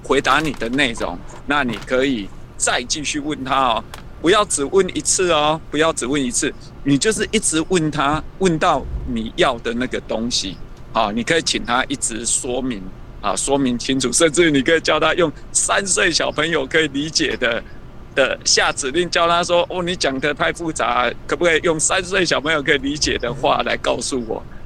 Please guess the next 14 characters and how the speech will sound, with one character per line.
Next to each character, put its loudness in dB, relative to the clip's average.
这 2
个 4
都 4
是 2
很 -2
有 -2
趣。 -4
那 4
就 2
职 -2
场 -2
上 -2
来 0
讲 -4